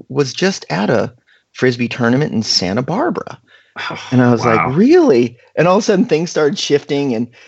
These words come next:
Speaker 1: and I was like, "Oh, really? So, well, did she tell you anything about it?" And he was like, "Yeah, said that there was this game called Ultimate or something." And I was like, "Yeah, yeah, that's a, that's a great game." And <laughs> I'm talking a million miles an hour.
Speaker 2: <laughs>
Speaker 1: And I'm like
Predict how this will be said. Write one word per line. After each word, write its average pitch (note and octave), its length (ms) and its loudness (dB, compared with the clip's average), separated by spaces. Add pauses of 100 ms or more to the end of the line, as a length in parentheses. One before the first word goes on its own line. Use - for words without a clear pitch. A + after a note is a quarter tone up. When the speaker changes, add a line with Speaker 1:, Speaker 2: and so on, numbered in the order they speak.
(140)
Speaker 1:
and C3 140 -2
I C3+ 120 2
was C3+ 140 -6
like, A3+ 220 -8 (140)
"Oh, F#3+ 160 -4
really? A#3+ 460 0
So, E3+ 380 0 (280)
well, E3 240 0
did D#3+ 240 0
she - 180 -4
tell D3+ 220 0
you G3+ 160 4
anything G3+ 360 2
about G#3+ 300 0
it?" C#4 100 -2
And - 100 -2
he D3 160 0
was D3 180 -2
like, E3+ 180 0
"Yeah, B3 220 4
said D#3+ 240 0
that F3 100 -4
there E3 140 0
was E3+ 260 -4 (400)
this D#3 200 0
game E3 280 4
called D3+ 400 -2
Ultimate G3+ 540 4
or G#3 120 2
something." G#3+ 460 0
And D#3+ 80 0
I D3 40 0
was C#3+ 80 -4
like, E3 180 -4
"Yeah, G3 140 2
yeah, F#3+ 260 2
that's D#3+ 240 -2
a, E3 100 -2 (260)
that's - 160 -8
a G3 60 2
great F#3 260 0
game." F3+ 320 2
And A2+ 100 0
<laughs> - 200 -8
I'm - 120 -14
talking - 340 -2
a - 120 0
million C#3 280 0
miles A2+ 320 -2
an D3 80 4
hour. - 200 -2
Speaker 2:
<laughs> D#3+ 440 -6
Speaker 1:
And E3+ 80 0
I'm D3 180 0
like D#3+ 280 -2